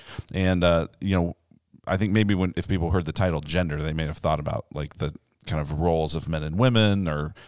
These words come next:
complementarianism versus egalitarianism, that sort of thing. But this was really kind of more about gender identity.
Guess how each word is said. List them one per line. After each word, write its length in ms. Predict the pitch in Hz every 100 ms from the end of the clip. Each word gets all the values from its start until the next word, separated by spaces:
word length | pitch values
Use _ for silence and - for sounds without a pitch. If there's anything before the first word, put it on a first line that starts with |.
| _ _ -
complementarianism 1040 | 104 95 82 80 80 107 101 95 87 82
versus 340 | 76 76 - 76
egalitarianism, 840 | 104 113 92 104 92 90 82 80
that 140 | 85
sort 200 | - 85
of 60 | 78
thing. 180 | 80 80
But 100 | -
this 180 | 170
was 120 | 117 101
really 160 | 113
kind 160 | - 107
of 80 | 87
more 240 | 101 110
about 260 | 82 76 -
gender 380 | 87 85 78
identity. 680 | 78 80 - 95 85 76 104